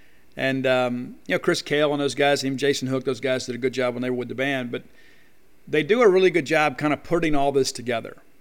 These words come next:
I think song composition with Five Finger has really grown. And I think a lot of that's gotta do with their management and basically, you know, the band itself. You had to kind of innovate a little bit to survive.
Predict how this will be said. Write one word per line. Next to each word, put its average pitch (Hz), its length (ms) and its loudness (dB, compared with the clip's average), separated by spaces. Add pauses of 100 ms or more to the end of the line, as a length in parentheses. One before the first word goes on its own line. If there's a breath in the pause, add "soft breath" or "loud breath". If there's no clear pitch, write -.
(320)
I 131 60 -2
think 156 240 -4
song 175 360 0
composition 135 800 -2
with 123 140 -8
Five 131 260 0
Finger 131 300 -4
has 113 220 -8
really 127 240 0
grown. 120 500 -4 (500 soft breath)
And 123 80 -6
I - 20 -4
think 139 200 -4
a 123 40 -4
lot 127 180 0
of - 20 2
that's 147 160 -2
gotta 135 200 0
do 131 140 -2
with 131 120 -4
their 120 80 -4
management 135 600 -4 (460)
and 127 120 -4
basically, 131 720 0 (120)
you 139 140 -6
know, - 20 -4
the 123 120 -6
band 135 320 -2
itself. 143 460 -2 (360 loud breath)
You 131 100 -2
had 185 200 2
to 180 60 -4
kind 170 220 0
of 147 80 -4
innovate 175 380 2
a 156 40 0
little 147 160 0
bit 180 260 2
to 139 60 -6
survive. 131 600 -4